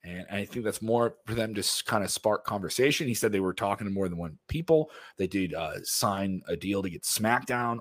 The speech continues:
over to N B C Universal U S A Network on, I believe it on Fridays, and that could change, though. It's, uh, they'll do that in October of twenty twenty-four. It's still on network television now on Fox. One point four billion dollar deal.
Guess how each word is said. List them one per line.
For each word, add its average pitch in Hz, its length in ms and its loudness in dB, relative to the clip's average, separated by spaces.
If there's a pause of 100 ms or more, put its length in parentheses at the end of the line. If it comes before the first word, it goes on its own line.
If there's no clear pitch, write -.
over 104 360 4
to 87 460 -4 (360)
N 113 80 6
B 107 80 6
C 104 140 2
Universal 90 440 2
U 87 160 4
S - 180 4
A 127 160 8
Network 139 560 8 (320)
on, 90 500 0
I - 120 -8
believe 233 200 10
it 175 60 12
on 107 100 8
Fridays, 107 440 10
and 104 120 -2
that 107 160 -2
could 95 120 -8
change, 90 260 -2
though. 95 160 -2
It's, - 300 -8
uh, 95 160 -2
they'll 113 160 4
do 131 140 6
that 123 140 4
in 107 60 -8
October 107 420 4
of 95 100 -4
twenty 107 200 -4
twenty-four. 101 380 2
It's 127 160 -2
still 156 240 4
on 123 120 2
network 120 260 -4
television 101 340 0
now 82 140 -6
on 76 100 -16
Fox. - 580 -4 (380)
One 120 240 6
point 117 200 0
four 107 180 2
billion 87 260 -2
dollar 71 300 -10
deal. 131 420 6